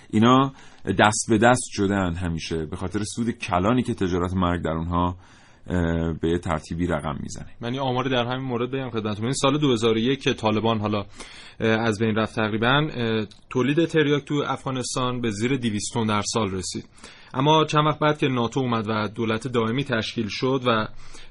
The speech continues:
Speaker 2: اه، تونستن حالا کشت رو افزایش بدن، این رقم، اه، زیر دویست تن رسید به بالای سه هزار ششصد تن و این نشون می‌ده که اون، اه، حالا دولت مرکزی هم که وجود داره می‌تونه چقدر در، اه، افزایش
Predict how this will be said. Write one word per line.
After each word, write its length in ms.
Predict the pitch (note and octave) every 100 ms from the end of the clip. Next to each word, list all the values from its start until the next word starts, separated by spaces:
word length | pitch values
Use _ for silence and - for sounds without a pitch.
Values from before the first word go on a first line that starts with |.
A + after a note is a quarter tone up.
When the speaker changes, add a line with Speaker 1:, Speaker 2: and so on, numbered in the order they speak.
| -
Speaker 2:
اه، 220 | A#2 A2+
تونستن 520 | B2+ B2 B2 C3 B2 G#2+
حالا 200 | G#2+ A2+
کشت 300 | - B2 -
رو 140 | A#2
افزایش 400 | G2+ A#2 - A2
بدن، 320 | - A#2 C3 C#3+
این 260 | C#3 C#3 B2
رقم، 260 | A#2+ A#2
اه، 300 | B2 A2 A2+
زیر 280 | G#2+ A2 A2+
دویست 360 | G#2+ A2 A2 -
تن 120 | C3+
رسید 280 | C3 - B2
به 100 | B2+
بالای 320 | A#2 A2+ A#2+
سه 160 | -
هزار 200 | A#2+ A2
ششصد 460 | A2 - G#2 A2 G2+
تن 220 | - G2+
و 80 | G#2
این 120 | G#2+
نشون 240 | A#2+ A2+ C3
می‌ده 120 | B2+
که 80 | B2
اون، 180 | B2 A#2 - - -
اه، 300 | A2 G#2+ G#2
حالا 180 | G#2 A2
دولت 320 | A2+ A2 A2
مرکزی 400 | A#2 A2 A2+ G#2+
هم 100 | A#2+
که 80 | A2+
وجود 340 | G#2 G#2+ G#2+
داره 220 | G#2 A2
می‌تونه 300 | B2 B2 B2+
چقدر 280 | A#2+ A#2+ A#2
در، 180 | A2+ G#2 - - - - -
اه، 200 | G#2+ -
افزایش 380 | - A#2+ A2